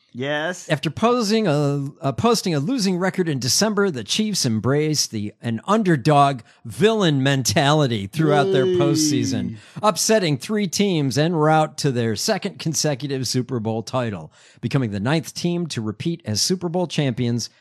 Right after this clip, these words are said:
Speaker 2: and first since the two thousand four Patriots.
Speaker 1: Yay.
Speaker 2: Villain.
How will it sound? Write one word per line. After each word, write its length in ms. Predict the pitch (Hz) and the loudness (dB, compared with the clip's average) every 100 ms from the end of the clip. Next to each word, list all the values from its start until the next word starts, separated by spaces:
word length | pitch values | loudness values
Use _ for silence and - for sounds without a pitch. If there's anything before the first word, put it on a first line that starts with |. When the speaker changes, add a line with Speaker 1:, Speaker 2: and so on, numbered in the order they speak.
| - | -12
Speaker 2:
and 160 | 92 92 | -10 -4
first 460 | 165 160 147 - - _ | 0 0 0 -4 -12 _
since 260 | - 180 165 | -8 -6 -6
the 60 | |
two 180 | 165 107 | -6 -6
thousand 380 | 92 95 95 104 | -4 -6 -6 -8
four 280 | - 85 95 | -10 -10 -10
Patriots. 1160 | - 101 139 156 - 175 135 120 107 98 139 | -8 -4 -2 -2 -2 -2 0 0 -2 -4 -8
Speaker 1:
Yay. 680 | 165 202 214 220 214 214 208 | -6 -4 -2 -2 -2 -2 -2
Speaker 2:
Villain. 680 | 214 359 403 110 95 110 98 | 2 2 2 -2 -4 -8 -12